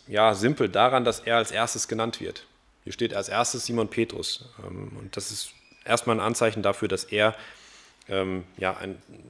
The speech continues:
die führende, die führende Persönlichkeit war da in diesem Kreis. Und dann sehen wir es auch daran, dass er dann die Entscheidung trifft, „Ich gehe fischen.“ Und alle anderen dackeln hinter ihm her, böse gesagt. Also er trifft die Entscheidung, der Rest kommt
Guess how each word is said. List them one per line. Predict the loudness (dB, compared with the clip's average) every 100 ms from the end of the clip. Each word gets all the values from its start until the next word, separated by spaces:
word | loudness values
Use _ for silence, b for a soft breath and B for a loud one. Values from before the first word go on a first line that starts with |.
| _ _ _ -16 -14
die |
führende, | -2 2 4 4 4 4 0 -8 -18
die | -6
führende | -2 0
Persönlichkeit | -2 0 0 -2 -4 -8 -6
war | -6
da | -8
in | -10
diesem | -14 -14
Kreis. | -14 -14 -14 -16 B B B B B B B B _
Und | 4 6
dann | 6
sehen | 6 6
wir |
es | 6
auch | 4 0
daran, | 4 4 4 4
dass | 2 0
er | 2 4
dann | 6 4
die | 2
Entscheidung | 2 2 2 2 0 -4 -10
trifft, | 0 2 2 -2 -12 -14 -8
„Ich | -6 -2
gehe | 0
fischen.“ | 2 0 -2 -8 -16 -20 _ _ _ _ -20 -14
Und | -8 2
alle | 4 4
anderen | 4 2 2 -2 -12 _
dackeln | -2 4 4 4 -4 -8
hinter | -4 0 0
ihm | -2
her, | -4 -6 -10 _ _ _ _ _ _ _
böse | -8 -8
gesagt. | -10 -14 -16 -20 B B B B -6
Also | 4
er | 6
trifft | 6 4
die | 4
Entscheidung, | 6 8 8 4 2
der | 2
Rest | 0 -2
kommt | -4 -4 -6